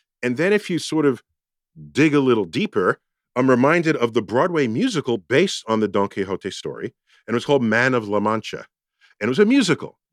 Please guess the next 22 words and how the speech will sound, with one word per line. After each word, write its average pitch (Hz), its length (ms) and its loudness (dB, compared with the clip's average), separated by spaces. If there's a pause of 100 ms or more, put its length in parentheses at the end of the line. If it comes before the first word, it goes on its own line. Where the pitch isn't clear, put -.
(240)
And 85 140 -10
one 151 160 2
of 302 80 0
the 285 60 2
songs 110 720 -4 (100)
we 120 200 -6
all 185 280 0
remember, 208 460 -2
it - 720 -20
was 120 80 -16
called 143 200 -2
To 143 140 -6
Dream 143 520 -2
the 139 100 -2
Impossible 120 640 -6
Dream. 95 340 -6 (880)
We 156 120 4
all 202 180 6
know 208 180 6
this 156 180 4
song. - 260 -8 (300)
I-, 131 120 -2